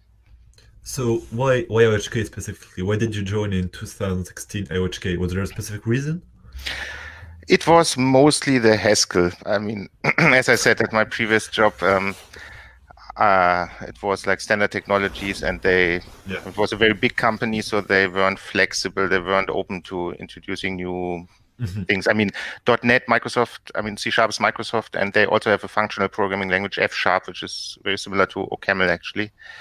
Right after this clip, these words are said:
Speaker 2: And a couple of times I tried to introduce that for little projects at my old company, and,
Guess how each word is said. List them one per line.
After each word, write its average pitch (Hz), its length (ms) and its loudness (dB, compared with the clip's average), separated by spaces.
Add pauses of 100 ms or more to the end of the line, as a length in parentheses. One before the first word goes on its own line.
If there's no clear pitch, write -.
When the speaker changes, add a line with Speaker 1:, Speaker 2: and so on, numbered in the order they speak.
(480)
Speaker 2:
And 104 220 2
a 69 80 -4
couple 113 300 0
of 104 160 2
times 104 240 0
I 101 80 2
tried 104 320 2
to 104 80 -4
introduce 101 560 -8
that - 180 0
for 110 140 -2
little 104 260 -4
projects 104 500 -4
at - 140 -10
my 107 80 -4
old 101 220 -8
company, 101 480 -4
and, 95 240 -2